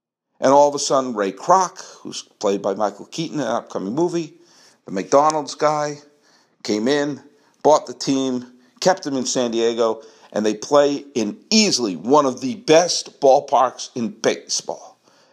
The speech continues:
Petco Park. Holy Toledo, if you haven't been there, it's beautiful. And San Diego is beautiful. Now they're in a tough spot. They're a tough spot economically in some ways.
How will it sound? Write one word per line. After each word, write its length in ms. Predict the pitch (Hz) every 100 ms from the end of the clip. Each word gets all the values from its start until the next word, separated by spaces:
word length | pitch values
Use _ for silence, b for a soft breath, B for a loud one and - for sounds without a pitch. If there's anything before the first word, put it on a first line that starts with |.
| b -
Petco 480 | 175 - 151 131 -
Park. 400 | 120 104 101 b b b
Holy 460 | - - 185 156 127
Toledo, 420 | - 117 110 104
if 100 | 98
you 60 | 117
haven't 240 | 113 95
been 140 | 107
there, 160 | 98 90
it's 240 | - 98
beautiful. 480 | - 104 87 76 - B B B
And 100 | 151
San 180 | 190 190
Diego 460 | 185 202 208 92 - _
is 120 | -
beautiful. 440 | - 123 87 - _ _ _ _ _ _ _ _ _ _ _ _
Now 140 | 110 120
they're 160 | 135
in 60 | 165
a 80 | 190
tough 200 | 196 -
spot. 480 | - 269 254 - _ b b b b b _ _ _ _ _ _ _ _ _
They're 140 | 143
a 40 | 160
tough 200 | 180 -
spot 460 | - 202 190 - -
economically 800 | 185 202 233 262 226 - 151 135
in 100 | -
some 240 | 120 95
ways. 420 | 90 - - -